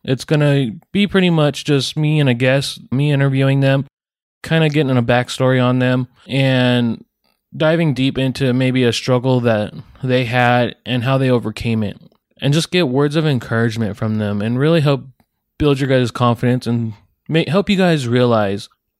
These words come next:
how many different people go through so many different things and come out on the other side even stronger.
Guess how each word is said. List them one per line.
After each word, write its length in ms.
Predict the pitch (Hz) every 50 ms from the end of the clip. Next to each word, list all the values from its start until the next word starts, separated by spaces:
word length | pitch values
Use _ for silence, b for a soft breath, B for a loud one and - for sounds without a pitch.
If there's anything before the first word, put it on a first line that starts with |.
| _ _ _ _ _ _ -
how 260 | - - 156 160 170
many 260 | 180 185 180 180 180 170
different 360 | 147 156 147 - 147 123 117
people 540 | - 135 135 127 127 120 113 113 107 - _ _
go 120 | - 135 135
through 180 | - 135 123
so 220 | - - 139 135 135
many 180 | 135 131 131
different 400 | 123 123 120 - 127 123 113 -
things 380 | 120 117 123 131 143 143 - _ _ -
and 180 | - 131 135 -
come 180 | - 139 131
out 140 | 127 120 98
on 120 | 110 127 127
the 80 | 123
other 140 | 123 117 120
side 240 | - - 120 117 113
even 320 | 113 107 123 120 120 113
stronger. 580 | 110 - - 113 110 107 104 101 - - 107